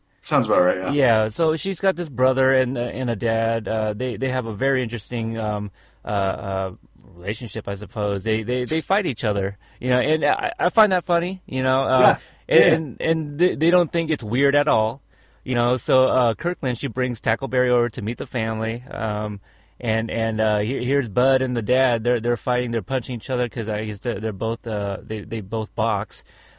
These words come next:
Speaker 2: Um, and it, it, it's funny too because, like, they do it again in, I think,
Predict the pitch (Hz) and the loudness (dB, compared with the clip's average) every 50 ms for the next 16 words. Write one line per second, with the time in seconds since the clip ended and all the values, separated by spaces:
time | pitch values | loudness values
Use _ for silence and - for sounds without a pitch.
0 | _ - 104 98 98 98 98 98 98 98 98 98 - - - 120 123 127 131 156 | _ -6 -4 -2 0 0 0 -2 -2 -4 -6 -8 -8 -8 -6 -4 -4 -2 -2 -2
1 | 160 123 165 180 165 - 180 - - - 156 151 135 113 95 - 151 135 120 131 | 0 0 0 2 2 0 0 -2 -2 -2 -2 0 0 -2 -2 -2 -2 -2 -2 -2
2 | 123 - 143 135 123 135 127 123 113 - 110 107 147 151 139 139 202 214 190 160 | 0 0 0 0 2 0 0 -2 -2 -4 -6 -2 -2 -2 0 2 2 2 2 2
3 | 131 120 147 156 156 151 131 117 135 127 127 123 110 _ - 165 170 170 | 0 -2 -2 -2 -2 -2 -2 -4 -2 -2 -2 -4 -6 _ -6 -6 -6 -8